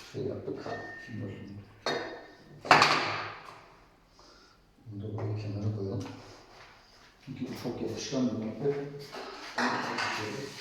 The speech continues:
Kur-, kurumaması lazım. Kurduğu takdirde hemen, e, şey yapıyor. Yapışkan bir hal oluyor. İçindeki malzeme. Şimdi bunun içine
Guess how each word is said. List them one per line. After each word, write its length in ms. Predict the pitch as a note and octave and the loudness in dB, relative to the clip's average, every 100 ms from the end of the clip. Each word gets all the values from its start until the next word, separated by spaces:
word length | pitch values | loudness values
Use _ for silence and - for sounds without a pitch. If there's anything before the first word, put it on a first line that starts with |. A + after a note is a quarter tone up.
| - - - - - - - - - - - - - - - - - - - - - - - - - - - - - - - - - - - - - - | -10 -10 -12 -12 -10 -10 -10 -12 -12 -12 -8 -6 -6 -6 -6 -8 -10 -10 -10 -10 -10 -12 -12 -14 -14 -14 -16 -14 -2 2 2 6 6 6 4 0 -4 -6
Kur-, 840 | - - - - - - - - | -6 -6 -12 -16 -16 -16 -12 2
kurumaması 560 | D#3 D3 D#3 C3+ - | 4 10 10 10 8
lazım. 240 | B2 D3+ D#3 | 8 10 8
Kurduğu 400 | - C#3+ C3 C3 | 8 2 2 6
takdirde 440 | C#3+ C#3 C#3 C3 | 8 8 4 4
hemen, 260 | C#3 D#3 D#3 - - - - - - - - | 4 4 2 0 -10 -14 -18 -20 -20 -12 -2
e, 360 | A#2 G#2+ G#2 | 2 6 4
şey 140 | G2+ C#3 | 6 6
yapıyor. 320 | C#3 C3+ D3+ - - - - - - - - - - | 8 6 4 4 0 -6 -10 -16 -20 -20 -20 -12 2
Yapışkan 520 | B2+ - - D3+ C#3 | 4 4 4 6 6
bir 60 | A#2 | 6
hal 160 | C3+ | 6
oluyor. 200 | - - | 6 6
İçindeki 560 | D#3 C3 - B2 A#2+ - - - - - | 4 4 2 2 0 -2 -4 -10 -16 -2
malzeme. 420 | C3+ B2+ B2 C#3+ E3+ - - - - - - - | 4 6 6 6 6 0 -6 -12 -18 -20 -20 -16
Şimdi 420 | - - - - | 0 4 6 8
bunun 220 | D3+ E3 | 8 6
içine 260 | - C3+ | 6 6